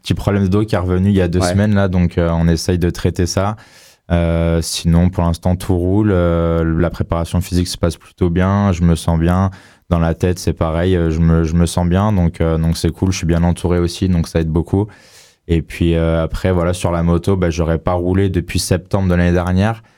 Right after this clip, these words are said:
Speaker 1: Donc, euh, là, février, ça fait un peu, ça fait quelques mois. Donc, euh, bah, la,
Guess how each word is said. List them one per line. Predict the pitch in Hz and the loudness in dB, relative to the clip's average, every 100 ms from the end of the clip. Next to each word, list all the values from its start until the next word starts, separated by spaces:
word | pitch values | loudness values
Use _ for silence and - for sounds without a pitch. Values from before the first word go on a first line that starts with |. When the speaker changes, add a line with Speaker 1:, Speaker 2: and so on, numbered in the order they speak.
| _ _ _ | _ _ _
Speaker 1:
Donc, | 85 82 82 - | 0 2 2 0
euh, | 82 | 0
là, | 82 90 | 0 -2
février, | - 80 78 87 | -2 -2 0 0
ça | 92 82 | 0 -2
fait | - | -2
un | 82 82 | -2 0
peu, | 92 90 85 | 0 0 0
ça | 80 | -2
fait | - | -2
quelques | 85 92 87 | -2 -2 0
mois. | 95 95 110 123 | 0 2 0 0
Donc, | 95 85 | 0 0
euh, | 87 82 82 82 82 82 | 0 0 0 0 0 0
bah, | 80 | 0
la, | 80 | -2